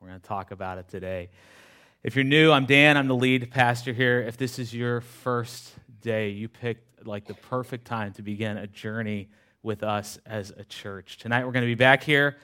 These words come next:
from six to seven to kick off a ninety-day spiritual adventure. It's called Adventum,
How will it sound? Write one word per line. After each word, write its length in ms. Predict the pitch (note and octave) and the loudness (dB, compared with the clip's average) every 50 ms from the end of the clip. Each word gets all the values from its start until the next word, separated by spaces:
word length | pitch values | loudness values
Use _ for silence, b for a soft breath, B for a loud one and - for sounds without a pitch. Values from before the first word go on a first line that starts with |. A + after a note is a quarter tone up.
| b b b b | b b b b
from 160 | b - C3 B2 | b -4 -4 -4
six 400 | - - - F3 F3+ E3+ - - | -2 0 2 4 4 4 2 -2
to 140 | - D#3+ | -6 -6
seven 400 | C3+ - - E3+ D#3 D#3 D#3 D3 | -4 2 4 4 4 4 4 0
to 60 | C3 B2 | -2 -4
kick 300 | - - E3 D#3+ - - | -2 0 0 0 4 4
off 240 | D3+ C#3+ C#3+ C#3+ - | 6 6 4 4 2
a 100 | C3+ C3+ | -2 0
ninety-day 1700 | B2+ B2 B2 C3+ C#3+ D3 D3 D3+ D3+ D#3 D#3 D3+ D#3+ D3+ - _ _ _ _ _ _ _ _ _ - C3 C3 C3 C3+ C3 C3 C3+ - - - _ | 0 2 4 4 6 6 4 4 4 4 4 4 2 0 -4 _ _ _ _ _ _ _ _ _ 2 6 6 8 8 8 6 4 2 -2 -10 _
spiritual 580 | - - - - - C3 B2+ B2 - - A#2+ | -20 -20 -12 -6 -2 -2 -2 -2 -2 -6 -8
adventure. 440 | A2 G#2 A2+ A#2 C3 C3+ - D3+ C#3+ | -4 0 0 0 0 0 -2 -4 -4
It's 160 | A#2 G2+ - | -4 -6 -10
called 380 | - - C#3 B2+ A#2+ A#2+ A#2 - - _ _ _ _ - | -6 -2 0 0 0 0 -2 -6 -14 _ _ _ _ -8
Adventum, 760 | A2 A2+ G2+ G2 G2+ B2+ C3+ D#3+ - - G#3+ G#3+ G#3+ A3 | -8 -8 -8 -4 0 2 2 2 2 0 0 0 0 -2